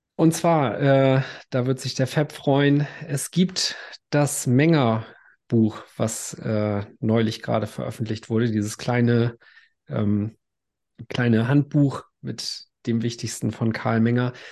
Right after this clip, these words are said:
Das wird es demnächst auch als Hörbuch geben und vertont hat das der Chris, ein lieber Kollege aus der Bitcoin-Bibliothek.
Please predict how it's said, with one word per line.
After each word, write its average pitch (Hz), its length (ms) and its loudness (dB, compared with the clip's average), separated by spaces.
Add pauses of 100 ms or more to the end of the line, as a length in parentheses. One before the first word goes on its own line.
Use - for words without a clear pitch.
(120)
Das - 180 -2
wird 170 140 4
es 165 100 -4
demnächst 160 420 2
auch 156 220 -2
als - 280 -4
Hörbuch 156 280 0
geben 101 360 -4
und 110 240 -6
vertont - 640 -4
hat 143 240 -6
das - 360 -6
der 113 260 0
Chris, - 460 -2 (180)
ein 104 520 -2
lieber 113 320 2
Kollege 110 720 2 (300)
aus - 220 -6
der 123 100 2
Bitcoin-Bibliothek. 101 1080 -2